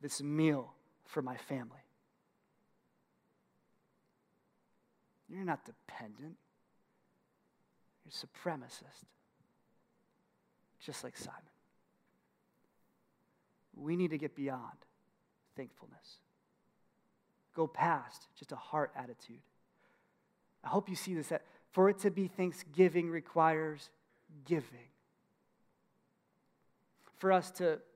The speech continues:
say before the Lord, "All that I have is only because of you.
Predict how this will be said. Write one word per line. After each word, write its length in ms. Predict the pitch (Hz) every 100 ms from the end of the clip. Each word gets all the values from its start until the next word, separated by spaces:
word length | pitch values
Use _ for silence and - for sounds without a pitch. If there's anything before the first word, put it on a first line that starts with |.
| -
say 380 | 180 - 190 185
before 440 | 175 160 - 170 160
the 100 | 156
Lord, 300 | 156 151 151
"All 260 | 165 202
that 140 | 202 185
I 80 |
have 320 | 160 165 170 147
is 100 | 151
only 280 | 156 165
because 360 | 151 147 156 151
of 140 | 156
you. 240 | 156 165